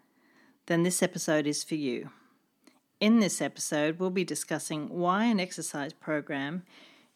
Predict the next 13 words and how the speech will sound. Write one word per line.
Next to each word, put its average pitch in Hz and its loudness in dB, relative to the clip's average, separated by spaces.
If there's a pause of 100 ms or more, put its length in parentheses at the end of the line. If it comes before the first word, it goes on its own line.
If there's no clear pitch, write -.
is 190 -2
vital 185 0
for - -6
the 160 -4
ongoing 175 0
joint 151 -2
and 175 -2
muscle 156 -4
health 147 -8
of 170 -10
your 160 0
senior 147 -4
dog. 104 -6